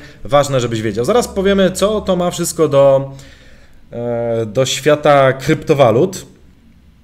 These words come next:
E, jeszcze tutaj zalety samego portalu, że można się uczyć wielu języków, e, przyjaźnie, praktycznie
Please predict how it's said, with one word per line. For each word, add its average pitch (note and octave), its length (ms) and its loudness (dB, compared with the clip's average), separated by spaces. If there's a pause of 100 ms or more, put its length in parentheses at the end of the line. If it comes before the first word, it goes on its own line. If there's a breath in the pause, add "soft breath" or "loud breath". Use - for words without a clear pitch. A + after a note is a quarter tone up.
(720)
E, A2 320 -2 (100)
jeszcze E3+ 260 -2
tutaj E3 240 0
zalety C#3+ 300 2
samego A#2+ 280 -2
portalu, D3+ 480 2
że A2+ 100 -2
można A#2 260 -4
się A#2 120 -8
uczyć G#2+ 280 -8
wielu A2 200 -2
języków, C3+ 520 -4 (480 loud breath)
e, A2+ 200 0
przyjaźnie, C3+ 600 2
praktycznie B2+ 720 -2